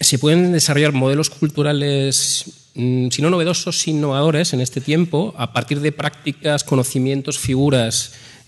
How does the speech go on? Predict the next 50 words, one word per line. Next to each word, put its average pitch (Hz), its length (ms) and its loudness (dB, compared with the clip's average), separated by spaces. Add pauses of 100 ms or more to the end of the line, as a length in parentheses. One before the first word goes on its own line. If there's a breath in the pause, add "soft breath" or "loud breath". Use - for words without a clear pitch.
(180)
que 131 80 -6
pertenecen 131 480 0
a 123 40 4
la 117 80 0
cultura 127 340 -2
tradicional, 135 640 0 (1600 loud breath)
actualizadas 160 640 4
hasta 147 140 0
donde 123 120 2
fuere 120 220 -2
necesario, 95 500 -6 (180)
¿eh? 143 320 -2
En 113 280 0
concreto, 113 360 -2
su 131 160 0
programa 123 180 2
de 123 40 0
estudios 123 260 -2
en 123 60 -2
mano 123 200 0
común, 131 300 2
pues, - 460 -4
toma, 127 460 0
eh, 107 520 -4
bueno, 117 220 -2
que 107 60 -2
es - 120 0
el, 104 500 -6
recurre 117 260 -4
al 123 60 0
concepto 117 280 -6
de 113 40 -2
los 110 100 -8
comunes, 127 400 -8
que - 80 -8
hoy 107 60 -2
está 104 200 -8
muy 110 200 -4
en 113 120 -4
boga, 147 260 -2
pero 110 120 -4
bueno, 107 380 -2
estamos 117 280 -4
hablando 131 140 0
de - 20 0
la 127 60 -2
figura 120 260 -4
del 113 100 -4
derecho 113 280 -6
romano, 156 460 -4